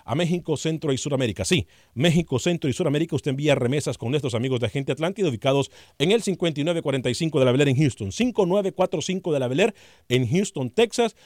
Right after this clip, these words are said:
Ahí está mi amiga Roslyn, mi amiga Ivonne, lo van a atender súper bien. Mire, para enviar hasta mil dólares a El Salvador puede pagar hasta cinco dólares con noventa y nueve centavos. Si va a enviar a Honduras, por ejemplo,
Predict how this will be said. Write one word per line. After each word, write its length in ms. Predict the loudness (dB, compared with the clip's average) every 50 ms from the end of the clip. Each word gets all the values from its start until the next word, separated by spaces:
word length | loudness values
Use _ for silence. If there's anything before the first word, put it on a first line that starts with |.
| _ _
Ahí 140 | -4 -2 -2
está 180 | -2 -2 -2 -2
mi 60 | 0
amiga 220 | -2 0 0 0
Roslyn, 380 | 0 0 0 -2 -2 -2 -4 -4
mi 80 | -4 -4
amiga 220 | -2 -2 -2 -2
Ivonne, 160 | 0 0 0
lo 80 | 0 0
van 100 | -2 -2
a 40 | -2
atender 280 | -4 -4 -4 -4 -4
súper 240 | -4 -6 -6 -4 -2
bien. 160 | 0 0 2
Mire, 220 | 2 2 2 0 -2 -8 -20 -6 -2
para 140 | 0 0 2
enviar 180 | 2 2 2 0
hasta 160 | 2 0 0
mil 120 | 2 2
dólares 260 | 2 2 0 0 2 0
a 20 |
El 80 | 0 0
Salvador 400 | 0 0 0 2 2 2 2 2
puede 160 | 0 0 0
pagar 200 | 0 0 0 0
hasta 200 | 0 -2 -4 -4
cinco 260 | -4 -4 -4 -2 0
dólares 240 | 0 0 0 -2 -4
con 140 | -4 -4 -2
noventa 260 | -2 -2 -2 -2 -2
y 20 |
nueve 160 | -2 -2 -2
centavos. 420 | -4 -2 2 4 4 4 2 0 -6 -12 -20 _ _ _
Si 140 | -8 -4 -2
va 60 | 0
a 20 | 0
enviar 240 | 0 2 2 2 2
a 60 | 2
Honduras, 400 | 0 0 0 0 2 2 2 0
por 160 | 0 0 0
ejemplo, 440 | 2 2 0 0 0 -2 -2 -2